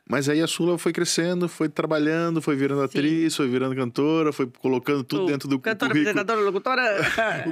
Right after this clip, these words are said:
Speaker 1: currículo foi aumentando,
Speaker 2: Pacote.
Speaker 1: aumentando, aumentando e se tornando uma, também uma empreendedora,
Speaker 2: Sim.
Speaker 1: né? Como é, quando é, qual foi o momento, a, a chave que aconteceu pra você, que falou, Cara,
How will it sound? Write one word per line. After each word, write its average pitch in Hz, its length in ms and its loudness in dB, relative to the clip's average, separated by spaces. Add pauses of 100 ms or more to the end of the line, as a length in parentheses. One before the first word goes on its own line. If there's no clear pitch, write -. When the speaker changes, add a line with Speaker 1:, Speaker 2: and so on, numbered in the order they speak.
Speaker 1:
currículo 160 360 2
foi 151 180 2
aumentando, 151 260 2
Speaker 2:
Pacote. 165 320 0
Speaker 1:
aumentando, 151 480 0
aumentando 147 480 0
e 180 120 -2
se 180 140 0
tornando 165 480 0
uma, 160 320 -2
também 156 460 0
uma 156 160 0
empreendedora, 139 960 0
Speaker 2:
Sim. - 400 -6
Speaker 1:
né? 107 100 0
Como 120 240 -4
é, 151 80 0 (160)
quando 120 220 -2
é, 151 60 0
qual - 280 -8
foi 185 140 2
o - 20 -2
momento, 135 560 -2 (160)
a, 113 80 -2
a - 20 -4
chave 123 600 -2
que - 100 -6
aconteceu 101 400 -2
pra 95 140 -4
você, 120 320 -2
que - 60 -16
falou, 95 140 -2
Cara, 104 360 -2